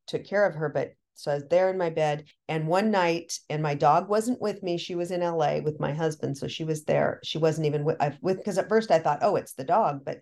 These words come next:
I was laying in bed, and I feel, and I'm on, kind of on one side of the bed, and I feel at the other side some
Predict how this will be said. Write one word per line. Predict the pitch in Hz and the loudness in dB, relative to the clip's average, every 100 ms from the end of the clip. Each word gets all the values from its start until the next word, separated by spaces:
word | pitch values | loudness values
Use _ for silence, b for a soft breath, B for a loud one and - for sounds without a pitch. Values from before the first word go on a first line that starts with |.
| b b | b b
I | 175 | -2
was | 175 | 0
laying | 196 208 226 | 0 2 2
in | 226 | 2
bed, | 196 190 185 _ _ _ - | 2 0 -2 _ _ _ -6
and | 180 180 | -2 2
I | 175 175 - - | 2 2 -2 -12
feel, | 214 214 208 208 - | -4 2 4 4 0
and | 180 | -2
I'm | 180 | 0
on, | 175 165 | -2 -2
kind | 196 | -4
of | 175 | -2
on | 165 | -2
one | 160 170 170 | -2 -4 -4
side | - 165 160 160 | -2 0 0 0
of | 151 | -2
the | 160 | -4
bed, | 147 143 147 | -4 -2 -2
and | 147 | -4
I | 143 | -6
feel | 147 214 208 185 | -8 -4 0 2
at | - | 0
the | 165 | 0
other | 165 160 | -2 -2
side | 151 196 208 190 - | -4 -2 0 0 -2
some | 156 | -6